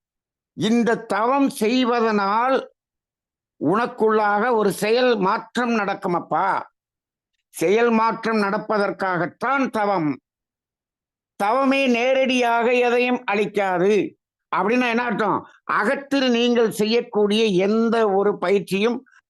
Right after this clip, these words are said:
அகத்தை தூய்மை செய்யாது. அப்ப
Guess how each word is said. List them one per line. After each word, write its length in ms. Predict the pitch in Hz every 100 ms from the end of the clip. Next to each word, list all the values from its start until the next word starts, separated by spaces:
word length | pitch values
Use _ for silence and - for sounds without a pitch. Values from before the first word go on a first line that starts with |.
| _
அகத்தை 760 | 131 185 240 233 - 220 220
தூய்மை 360 | - 240 254 247
செய்யாது. 880 | 220 202 180 165 151 185 233 170 80 - _ _ _ _ _ _ _ _ _ _ _ _ _ _ _ _ _ _ _ _ _ _ _ _
அப்ப 540 | - 180 170 208 247